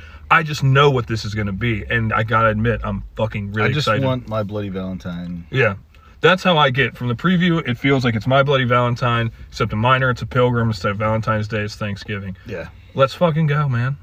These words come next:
Speaker 2: Yeah.
Speaker 1: Like, let's, let's watch some people get their wigs split with an axe.
Speaker 2: I think we've made it clear in the past that we are not big Eli Roth fans.
Speaker 1: Mm-hmm.
Speaker 2: So, for us to come out and see this, trailer piqued our interest, so here we are.
Speaker 1: That or there's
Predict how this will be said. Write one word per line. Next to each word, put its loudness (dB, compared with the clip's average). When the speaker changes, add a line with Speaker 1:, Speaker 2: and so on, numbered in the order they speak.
Speaker 2:
Yeah. -2
Speaker 1:
Like, -6
let's, -4
let's -4
watch -2
some -4
people -4
get -4
their -2
wigs -4
split -6
with -6
an -6
axe. -6
Speaker 2:
I -4
think -2
we've -2
made -2
it -8
clear -4
in -4
the -4
past -8
that -8
we -6
are -6
not -8
big -8
Eli -8
Roth -10
fans. -10
Speaker 1:
Mm-hmm. -2
Speaker 2:
So, -6
for -4
us -6
to -14
come -4
out -4
and -10
see -8
this, -8
trailer -8
piqued -10
our -6
interest, -12
so -12
here -12
we -4
are. -2
Speaker 1:
That -2
or 0
there's -4